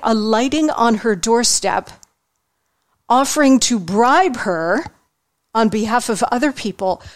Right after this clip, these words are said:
to not enter the Senate race this year in Arizona. So, uh,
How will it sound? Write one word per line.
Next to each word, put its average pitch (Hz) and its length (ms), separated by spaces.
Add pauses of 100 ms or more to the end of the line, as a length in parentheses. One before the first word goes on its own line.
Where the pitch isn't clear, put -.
(160)
to 233 220
not 233 500
enter 208 540
the 202 160
Senate 254 400
race 190 500 (140)
this 220 360
year 175 440
in 202 140
Arizona. 180 680 (1900)
So, 262 540 (240)
uh, 233 100